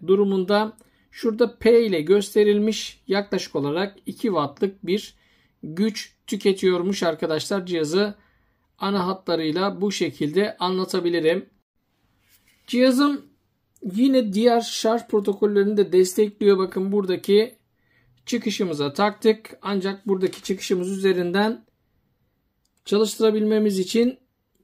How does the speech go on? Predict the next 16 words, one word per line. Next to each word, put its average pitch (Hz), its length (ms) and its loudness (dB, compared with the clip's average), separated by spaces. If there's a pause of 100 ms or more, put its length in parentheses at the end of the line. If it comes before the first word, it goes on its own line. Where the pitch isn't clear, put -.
buralardan 202 600 0
çıkış - 420 -6 (100)
almamız 175 560 -2
gerekiyor. 214 720 2 (180)
Şu 202 200 -6
an 196 140 -2
çok 208 300 -4
daha 190 300 0 (680)
hızlı 180 320 -2
şarj 185 320 -2
olabilen 180 500 -2
bir 180 260 0 (260)
cihazla 170 560 -2
göstereceğim. 190 720 0
Çekim 190 340 -4
yaptığım 175 640 -2